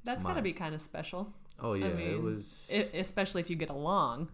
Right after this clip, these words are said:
Speaker 2: Exactly, exactly. I've had a, you know, my life has been, you know, very, very good. You know, I have no complaints because every single year, every position I've been put in, I've been, you know, blessed to have, you know, a good,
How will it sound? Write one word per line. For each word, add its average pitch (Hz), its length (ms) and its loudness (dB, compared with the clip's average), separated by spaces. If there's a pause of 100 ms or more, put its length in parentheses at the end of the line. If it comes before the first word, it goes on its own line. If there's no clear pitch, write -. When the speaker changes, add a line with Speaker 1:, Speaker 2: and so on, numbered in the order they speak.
Speaker 2:
Exactly, 113 540 4
exactly. 92 400 0
I've 117 180 0
had 117 200 2
a, 95 160 0
you 107 140 0
know, 90 200 0
my 95 160 0
life 95 300 0
has 90 120 -4
been, 85 340 -4 (580)
you 90 80 -6
know, 87 300 -6 (680)
very, 104 260 2
very 92 280 0
good. 87 300 -4 (180)
You 87 100 -4
know, 90 100 2
I 90 100 0
have 95 200 0
no 92 180 2
complaints 87 540 -4
because 87 600 -2 (520)
every 110 240 2
single 107 280 0
year, 104 200 4
every 101 240 2 (180)
position 98 440 -2
I've 98 140 -2
been 92 140 -2
put 104 240 2
in, 104 380 0
I've 87 180 -2
been, 90 240 -2
you 92 80 0
know, 92 200 0
blessed 95 440 0
to 90 100 0
have, 90 400 -2 (760)
you 98 140 -2
know, 92 240 0
a 92 100 2
good, 95 480 2